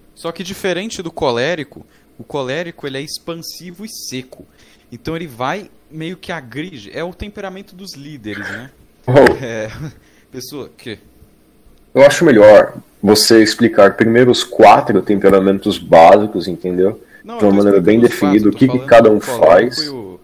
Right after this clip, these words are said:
Speaker 1: Eu tô, eu tô falando, eu tô falando isso. Eu tô
Speaker 2: Então,
Speaker 1: falando
Speaker 2: aí depois você coloca os outros, os oito completos, entende?
Speaker 1: Não, eu, sim, sim, eu, eu, é o que eu, exatamente o que eu vou fazer. Eu tô falando do sanguíneo ainda, não se preocupe, eu não
Speaker 2: Hum.
Speaker 1: tô falando dos quatro ainda.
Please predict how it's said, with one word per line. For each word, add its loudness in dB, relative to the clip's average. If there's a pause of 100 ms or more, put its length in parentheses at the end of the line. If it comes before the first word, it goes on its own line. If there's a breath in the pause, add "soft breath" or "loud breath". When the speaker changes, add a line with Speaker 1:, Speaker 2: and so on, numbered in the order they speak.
Speaker 1:
Eu -20
tô, -18
eu -14
tô -20
falando, -14
eu -14
tô -18
falando -16
isso. -20 (920)
Eu -20
tô -4
Speaker 2:
Então, 6
Speaker 1:
falando 4 (120)
Speaker 2:
aí 8
depois 6
você 2
coloca 6
os 4
outros, 2
os 2
oito 4 (140)
completos, 2
entende? -4
Speaker 1:
Não, -12
eu, -10
sim, -16
sim, -16
eu, -10
eu, -12
é -12
o -12
que -20
eu, -12
exatamente -18
o -20
que -20
eu -20
vou -20
fazer. -20
Eu -20
tô -20
falando -20
do -20
sanguíneo -20
ainda, -20
não -20
se -20
preocupe, -20
eu -18
não -8
Speaker 2:
Hum. -10
Speaker 1:
tô -18
falando -20
dos -20
quatro -14
ainda. -20